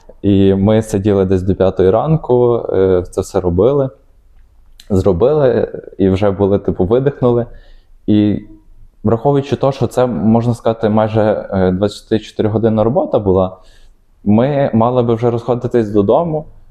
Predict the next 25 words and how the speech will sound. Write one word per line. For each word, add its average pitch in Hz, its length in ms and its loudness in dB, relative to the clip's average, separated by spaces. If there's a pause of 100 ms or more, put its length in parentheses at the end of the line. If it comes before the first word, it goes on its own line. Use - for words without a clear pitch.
(380)
але 110 260 0
чогось 127 720 -4
ми 104 280 2
вирішили 113 600 0
піти 110 280 -2
погуляти. 90 560 -2 (1200)
І 95 140 -2 (100)
я 104 100 2
пам'ятаю, 117 440 0
що - 160 -4
ми 104 120 0
зранку 107 580 0 (100)
пішли 110 480 -2
і 90 200 -2
гуляли, 101 480 -4 (300)
зайшли - 340 -4
в 95 60 2
магазин, 101 640 -2
щось - 280 -6
собі 90 200 -4
взяли 113 420 0
і 95 60 2
гуляли 92 400 -2
ще 85 320 -6 (640)
круги 95 360 0